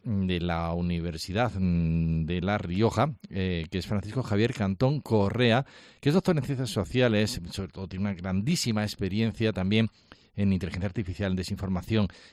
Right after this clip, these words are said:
visualización de datos, bueno, eh, docente, investigador y también comunicador. Es también en Verifica Radio Televisión Española, que se ha puesto tan de moda ahora para ir descifrando tantos y tantos bulos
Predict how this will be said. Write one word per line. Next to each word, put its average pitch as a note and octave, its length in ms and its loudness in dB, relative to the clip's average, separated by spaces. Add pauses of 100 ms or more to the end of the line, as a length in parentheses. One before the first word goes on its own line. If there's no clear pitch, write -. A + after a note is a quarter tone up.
visualización G#2 640 0
de A#2 80 4
datos, G2 280 0
bueno, F#2 160 0 (120)
eh, F#2 100 -4
docente, G#2 680 -2
investigador G#2 600 4 (300)
y G#2+ 120 -2
también A2+ 340 4
comunicador. D3 1000 2
Es - 540 -8
también F2 320 -4
en F2+ 400 4
Verifica G#2 400 -2
Radio G#2+ 260 2
Televisión F2+ 320 0
Española, A#2 320 0
que E2+ 80 -4
se - 80 -6
ha G2 60 -4
puesto A2 200 -4
tan A2+ 200 0
de A#2 60 2
moda A#2 180 2
ahora B2+ 160 4
para B2+ 280 4 (300)
ir A2+ 100 0
descifrando C#3 720 4 (440)
tantos C3+ 420 4
y A#2+ 60 0
tantos C#3 360 4
bulos A#2+ 420 6